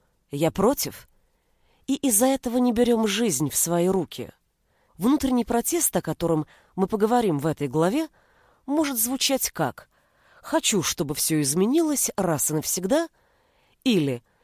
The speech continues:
«Неужели мне теперь до конца дней работать над собой и улучшать свою жизнь?» Так, надеясь избежать этой длительной работы,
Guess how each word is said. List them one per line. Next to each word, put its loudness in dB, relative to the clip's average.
«Неужели 4
мне 2
теперь -4
до -2
конца 0
дней 0
работать 0
над -2
собой 0
и 2
улучшать 0
свою 0
жизнь?» -2
Так, 2
надеясь 4
избежать 0
этой -2
длительной 0
работы, -2